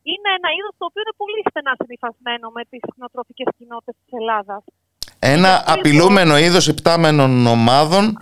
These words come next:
Speaker 1: Ακριβώς.
Speaker 2: σε μια μακρά συμβιωτική σχέση με μια συρρυκνούμενη ομάδα, ε, νομάδων κτηνοτρόφων.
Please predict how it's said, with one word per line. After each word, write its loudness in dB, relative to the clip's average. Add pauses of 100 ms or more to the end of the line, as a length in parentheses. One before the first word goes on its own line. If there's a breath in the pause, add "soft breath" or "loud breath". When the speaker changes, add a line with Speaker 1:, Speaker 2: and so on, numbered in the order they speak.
Speaker 1:
Ακριβώς. -6
Speaker 2:
σε 2
μια 4
μακρά 2
συμβιωτική 0
σχέση 2
με 2
μια 2 (480 soft breath)
συρρυκνούμενη 2
ομάδα, 2 (540 soft breath)
ε, -2 (800)
νομάδων 2
κτηνοτρόφων. -4